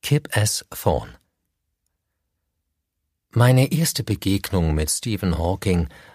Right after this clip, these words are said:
fand im Juli neunzehnhundertfünfundsechzig in London statt, bei einer Konferenz über allgemeine Relativitätstheorie und Gravitation.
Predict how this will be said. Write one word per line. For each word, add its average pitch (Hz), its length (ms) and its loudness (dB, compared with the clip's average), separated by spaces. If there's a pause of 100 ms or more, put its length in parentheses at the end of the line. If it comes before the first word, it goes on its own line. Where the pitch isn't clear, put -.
(120)
fand 131 340 0
im 113 120 4
Juli 131 340 2
neunzehnhundertfünfundsechzig 110 1400 0
in 95 140 0
London 65 400 -4
statt, - 360 -8 (440)
bei 76 200 -4
einer 78 260 -2
Konferenz 87 760 0
über 82 320 -4
allgemeine 87 640 2
Relativitätstheorie 90 1400 -2
und 80 220 -6
Gravitation. 82 720 -4